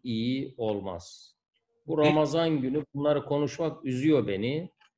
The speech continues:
Speaker 1: Ama bu, bu sadece bir durum tespiti. Benim kimseyle şahsi bir kavgam ve problemim yok.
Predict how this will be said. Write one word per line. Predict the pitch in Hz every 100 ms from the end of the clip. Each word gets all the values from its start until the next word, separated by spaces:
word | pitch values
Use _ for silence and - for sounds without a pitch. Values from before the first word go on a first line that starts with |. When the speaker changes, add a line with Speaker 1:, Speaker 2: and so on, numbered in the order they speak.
| _ -
Speaker 1:
Ama | 175 214 190
bu, | 196 185
bu |
sadece | - 220 208 175 185 170
bir | 170 143
durum | 156 160 147
tespiti. | 127 107 - 107 -
Benim | 190 208 175 147
kimseyle | - 202 175 - 127 113 110 107
şahsi | - 156 151 120 - 127
bir | 113 104 -
kavgam | 139 127 120 131 120
ve | 110 -
problemim | 131 110 - 98 113 107
yok. | 90